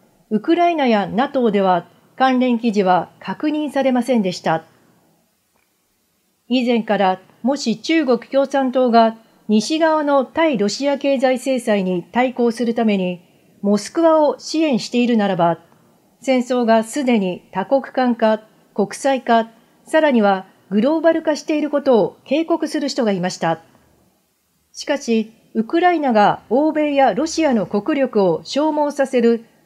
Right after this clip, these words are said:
泥沼地となっている今、中国共産党がさらにこの時点で泥沼に入ったとしても、勝算は全くないでしょう。政治経済学者の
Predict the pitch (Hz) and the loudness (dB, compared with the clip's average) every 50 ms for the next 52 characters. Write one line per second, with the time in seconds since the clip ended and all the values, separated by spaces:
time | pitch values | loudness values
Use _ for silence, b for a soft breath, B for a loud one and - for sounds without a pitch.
0 | _ - 202 233 262 330 339 359 359 349 349 339 - - 254 214 208 240 247 240 | _ 2 2 2 4 2 0 0 0 0 0 0 -2 -2 -2 0 0 0 0 0
1 | - 214 202 190 202 202 190 180 180 175 - _ _ _ _ _ _ _ _ _ | -2 -2 0 0 0 0 2 0 0 0 -2 _ _ _ _ _ _ _ _ _
2 | _ _ _ _ - - 277 269 247 226 220 220 - - 262 254 254 254 269 262 | _ _ _ _ -6 -2 -2 0 0 0 0 -2 -4 -4 -2 -2 -2 0 -2 -2
3 | 247 240 254 247 240 233 226 226 220 220 220 _ _ _ _ _ _ - - 320 | 0 0 0 0 2 4 4 2 2 0 -4 _ _ _ _ _ _ -2 0 2
4 | 330 320 285 220 185 - - 233 240 262 254 254 247 - 226 214 208 202 180 180 | 2 2 2 0 -2 -2 -2 -2 0 0 0 -2 -2 0 0 0 2 2 2 2
5 | 180 180 180 - _ _ _ _ 185 202 214 269 302 311 320 302 302 294 285 277 | 2 2 -2 -8 _ _ _ _ 0 2 4 4 2 0 0 0 -2 -2 -2 -2
6 | 277 302 254 - 226 196 208 202 196 - - 240 214 202 185 180 175 - _ _ | -2 -4 -4 -4 -4 -4 -4 -4 -4 -2 0 0 2 0 0 -2 -4 -10 _ _
7 | _ _ - - 247 240 240 240 240 226 226 220 220 214 214 214 - - 170 160 | _ _ -6 -4 -2 -2 0 0 0 0 2 4 6 6 4 4 2 -4 -6 -4
8 | 185 196 196 196 - 403 403 403 311 277 285 262 196 190 175 - 214 190 170 - | -2 -2 -2 -4 -4 -6 -4 -2 -2 0 0 0 -2 -2 -2 0 0 0 0 -2
9 | - _ _ _ _ _ _ _ _ _ _ _ _ _ _ _ _ _ _ _ | -6 _ _ _ _ _ _ _ _ _ _ _ _ _ _ _ _ _ _ _
10 | _ _ _ _ _ _ _ _ _ _ _ _ _ _ _ _ - 269 302 330 | _ _ _ _ _ _ _ _ _ _ _ _ _ _ _ _ -4 -2 -2 0
11 | 320 320 320 320 330 320 320 320 311 311 302 302 311 302 - - 247 226 214 196 | -2 -4 -4 -2 -2 -2 0 0 0 0 2 0 -2 -2 -2 -2 0 2 2 0
12 | 180 - | 0 -2